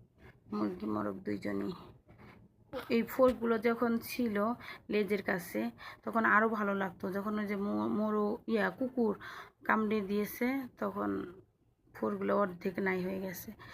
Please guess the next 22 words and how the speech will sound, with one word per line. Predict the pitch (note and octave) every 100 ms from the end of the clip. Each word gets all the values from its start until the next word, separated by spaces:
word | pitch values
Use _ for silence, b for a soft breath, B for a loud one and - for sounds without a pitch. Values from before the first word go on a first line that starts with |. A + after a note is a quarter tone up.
| B B
যাই | A#3+ B3+ A#3+
হোক, | A#3
আমি | A3+ A3+
ভিতরে | A3+ G#3 A3 G#3+
চলে | A3+ G#3+
আসছি, | G3+ - G#3+
ওর | G3
বাবা | G3+ G3+
আবার | G3+ F#3+
বাজারে | G3 G3 G3 F#3
গিয়েছিল, | F#3 F#3 - G3+ G#3 A3
তো | - G3+ G3 -
কিছু | F#3+ G3+
মাছ | G3 F#3+ - G#3
নিয়ে | G3+
আসছে। | G3 F3 - G#3 B3 - B B B B _
তো | G3+
আমি | G3
এখন | G3 G#3
মাছগুলো | G3 G3 G3 G3+ G3+
কাটবো। | - G3 F#3 F3+ G3+ A#3 - - - - - - - _ _ _ _ _ _ -
মাছগুলো | G#3+ G#3 G3 G3 G3+ G3